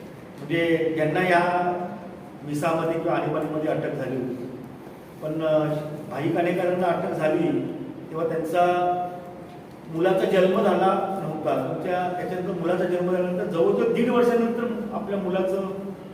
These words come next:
तोंड त्यांनी बघितलं. म्हणजे त्यांचा ज-, जन्म झाला पण मुलाला बघता आलं नव्हतं.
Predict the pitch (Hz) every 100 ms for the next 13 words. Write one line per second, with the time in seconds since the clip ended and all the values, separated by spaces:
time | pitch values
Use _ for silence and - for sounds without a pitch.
0 | - - - 185 185 180 170 175 175 180
1 | - - - - - - - - - -
2 | 151 156 - 127 120 123 135 - 170 170
3 | 170 - 165 - - - - 151 151 180
4 | 170 160 - 180 156 - 156 - - -
5 | 147 143 - 208 208 - - - - -
6 | - - 185 185 196 220 220 190 - 208
7 | 202 190 - - -